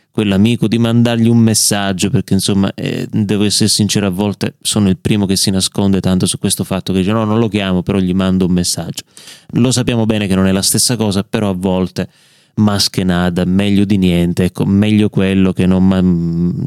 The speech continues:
che non calpestare un mattoncino Lego a piedi scalzi, ok? E allora lo faccio, sì, adesso, il momento giusto è adesso.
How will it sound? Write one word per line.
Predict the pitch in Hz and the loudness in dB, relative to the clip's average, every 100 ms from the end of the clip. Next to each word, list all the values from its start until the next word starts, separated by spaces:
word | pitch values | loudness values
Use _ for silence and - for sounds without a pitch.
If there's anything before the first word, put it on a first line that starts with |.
| - | -6
che | - | -2
non | 98 98 | 0 0
calpestare | 95 - 92 - 92 | -2 -4 -4 0 0
un | 92 | 2
mattoncino | 92 92 - 92 92 90 | 2 0 -2 -2 0 0
Lego | 87 87 | 0 -2
a | 85 | -2
piedi | 87 85 | -2 -4
scalzi, | 82 - 82 80 - | -4 -4 -4 -4 -8
ok? | - | -6
E | - 85 - _ _ _ _ - | -4 -4 -6 _ _ _ _ -6
allora | 117 127 113 - | -2 0 -2 -2
lo | 127 120 | 0 0
faccio, | 131 120 - - 131 - | -2 -4 -4 -2 -2 -2
sì, | - 107 85 | -2 -2 -4
adesso, | - 107 85 - - | -6 -4 -2 -2 -2
il | - | 0
momento | 110 123 135 131 117 | 0 2 0 0 0
giusto | 151 147 - - 135 _ | 0 0 -2 -2 -6 _
è | - 117 - _ _ - | -4 -4 -6 _ _ -8
adesso. | 107 92 85 78 - - 87 | -4 -2 -2 -2 -2 -2 -4